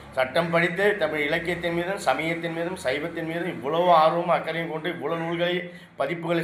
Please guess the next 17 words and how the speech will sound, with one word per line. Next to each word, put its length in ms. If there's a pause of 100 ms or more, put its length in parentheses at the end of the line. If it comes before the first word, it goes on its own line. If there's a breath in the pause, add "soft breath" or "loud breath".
சொல்லியிருக்கிறார், 600
எழுதியிருக்கிறார் 500
என்றால் 320 (300)
நிச்சயமாக 440
அவர் 180
கவிதை 220
தொகுப்புகளெல்லாம் 760 (340 loud breath)
வெளியிடப்பட 580
வேண்டும். 380 (180)
கோயில்களை 380
பற்றி 260
அவர் 160
எழுதிய 300
பல 300
வரலாறுகள் 640
புதுப்பிக்கப்பட 580
வேண்டும். 340